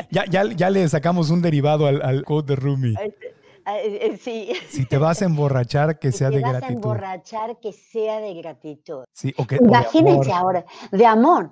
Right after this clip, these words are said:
Speaker 2: pero si estamos diciendo que es la misma esencia,
Speaker 1: Claro.
Speaker 2: es difícil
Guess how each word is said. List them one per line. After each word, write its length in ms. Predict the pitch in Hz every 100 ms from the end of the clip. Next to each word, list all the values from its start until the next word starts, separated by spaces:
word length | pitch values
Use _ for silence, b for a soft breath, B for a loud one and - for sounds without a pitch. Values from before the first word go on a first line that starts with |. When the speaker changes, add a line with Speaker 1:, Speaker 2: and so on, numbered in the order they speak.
| _ -
Speaker 2:
pero 160 | 202
si 120 | 185
estamos 320 | 196 247 277 285
diciendo 540 | 247 - 269 226 175
que 120 | 180
es 60 | 170
la 120 | 180
misma 280 | 190 196 208
esencia, 840 | 202 233 220 180 - 151 147 147 156
Speaker 1:
Claro. 320 | - 98 92 87 -
Speaker 2:
es 200 | 226 202
difícil 1120 | 226 202 - - 302 302 - 156 147 147 151